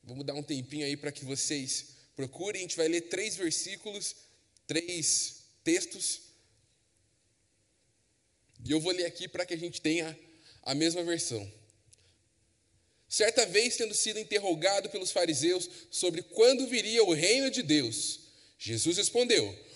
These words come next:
'O reino de Deus não vem de modo visível, nem se dirá, "Aqui está ele" ou "Lá está ele", porque o reino de Deus está no meio de vocês." Agora, Mateus vinte e oito, dezenove.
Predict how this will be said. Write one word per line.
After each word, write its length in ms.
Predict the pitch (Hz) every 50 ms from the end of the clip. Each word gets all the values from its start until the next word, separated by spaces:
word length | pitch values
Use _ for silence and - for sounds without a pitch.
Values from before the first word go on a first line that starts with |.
| - -
'O 120 | - 113 113
reino 340 | - - 175 214 240 247
de 140 | 226 247 247
Deus 440 | 170 151 160 165 175 180 185 - - - - - -
não 220 | 127 170 190 185
vem 220 | 160 147 190 226 233
de 100 | - 233
modo 280 | 214 214 226 233 262 247
visível, 500 | 247 254 - - 233 208 151 123 107 - - - - - _ _ _ _ _ _ _ _ _ _ _ _ _ _ _ - - - -
nem 280 | - 175 202 233 277 277
se 160 | - - 247
dirá, 340 | - 254 247 196 160 123 110 110 - - - - - - - - - -
"Aqui 320 | - 190 - - - 247
está 280 | 262 254 - - 247 233
ele" 340 | 226 240 262 269 262 254 240
ou 100 | 226 220
"Lá 160 | 220 220 220
está 320 | 233 226 - - 247 226 202
ele", 300 | 180 175 156 123 117 113 - - - -
porque 260 | - 156 147 - 180 165
o 80 | 147
reino 500 | 139 127 139 170 180 208 226 233 226 226
de 140 | 190 - 220
Deus 560 | 160 139 151 160 170 180 175 175 180 175 - - - - -
está 320 | 123 - - - 147 156
no 140 | 160 175 175
meio 680 | 165 143 147 151 160 170 170 165 165 175 175 170 170 - - - -
de 120 | - 151
vocês." 1040 | 147 139 165 165 - - 175 175 180 165 139 120 - - - - - - - - - -
Agora, 340 | - 120 147 170 175 175 165
Mateus 720 | 160 156 139 - - 190 202 202 202 202 - - - - - - - - - _ -
vinte 360 | - 123 139 175 180 - -
e 60 | 170 165
oito, 280 | 175 185 - - 185
dezenove. 680 | 147 135 156 170 156 151 156 165 160 147 120 107 107